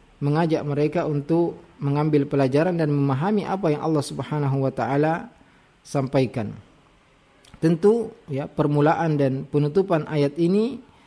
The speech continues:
ada anjuran yang sangat besar kepada kita semua untuk berusaha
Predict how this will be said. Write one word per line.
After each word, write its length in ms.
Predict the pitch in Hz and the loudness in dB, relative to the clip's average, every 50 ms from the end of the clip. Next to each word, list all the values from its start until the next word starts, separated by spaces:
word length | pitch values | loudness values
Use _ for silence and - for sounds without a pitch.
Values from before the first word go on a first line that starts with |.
| _ _ _ _ _ _ _ _ _ - | _ _ _ _ _ _ _ _ _ -8
ada 640 | - 147 156 160 165 175 185 190 196 196 185 165 - - - | -2 0 2 4 4 6 6 4 4 2 -2 -4 -10 -12 -4
anjuran 720 | 160 156 151 147 131 170 196 196 180 156 135 120 110 - - - _ _ - | -2 -2 0 2 4 4 6 6 4 2 0 -2 -4 -8 -14 -20 _ _ -8
yang 240 | 165 143 139 135 135 | -4 -2 -2 -2 -2
sangat 320 | - 147 147 147 143 139 - - _ _ - | -2 -2 -2 -2 -2 -4 -8 -18 _ _ -12
besar 480 | 120 127 - - 156 165 175 185 190 | -10 -10 -4 -2 0 2 2 2 0
kepada 320 | 160 - 151 139 127 127 123 | -2 -6 -6 -6 -4 -4 -2
kita 240 | 170 170 170 165 - | -4 -2 -2 -2 -2
semua 320 | - 160 156 175 185 180 | -2 -2 -2 -2 -2 -2
untuk 320 | - 165 151 147 165 156 - - - - | -2 -4 -4 -4 -4 -6 -8 -8 -16 -14
berusaha 560 | - 180 165 160 170 160 151 - 185 180 | -6 -2 0 0 0 0 0 0 0 0